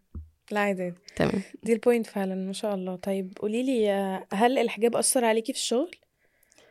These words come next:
Speaker 2: في الشغل هقولك، آه، انا قبل ما اشتغل في الانفلونسنج عامة كنت بشتغل، آه،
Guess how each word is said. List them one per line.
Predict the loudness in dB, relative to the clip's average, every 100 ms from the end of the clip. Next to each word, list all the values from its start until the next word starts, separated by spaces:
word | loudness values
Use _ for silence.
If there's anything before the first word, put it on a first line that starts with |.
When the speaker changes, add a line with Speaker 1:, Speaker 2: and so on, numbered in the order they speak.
| _ _ _ _ _
Speaker 2:
في | -2 4
الشغل | 4 4 10 12 12 8 4 -2 _ _
هقولك، | 2 6 6 6 2 -4 2
آه، | 6 8 8
انا | 10 12 12 12 12
قبل | 8 10 10
ما | 10 8
اشتغل | 6 8 8 8
في | 6
الانفلونسنج | 6 6 6 6 6 6
عامة | 4 4 6 6 8
كنت | 8 8
بشتغل، | 6 4 2 4 6 6 4
آه، | 4 4 2 0